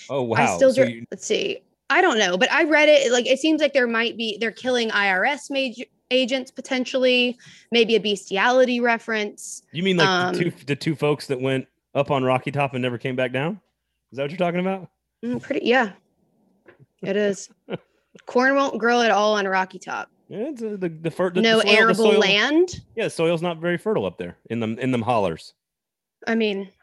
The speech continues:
Speaker 2: "Ingestion of green alcohol is a substitute for vegetables." It goes on and on. Anyways, it made me
Speaker 1: <laughs>
Speaker 2: think about, it made me think about the song at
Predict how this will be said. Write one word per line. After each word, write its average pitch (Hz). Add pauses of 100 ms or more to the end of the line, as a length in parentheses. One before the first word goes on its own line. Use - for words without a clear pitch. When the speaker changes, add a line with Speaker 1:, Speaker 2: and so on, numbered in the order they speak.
(140)
Speaker 2:
"Ingestion 240
of 202
green 208
alcohol 202
is 196
a 196
substitute 196
for 190
vegetables." 202
It -
goes 381
on 240
and 196
on. 180
Anyways, 202
it 240
made 277
me 285
Speaker 1:
<laughs> -
Speaker 2:
think 262
about, 208 (420)
it 240
made 277
me 277
think 254
about 202
the 214
song 214
at 185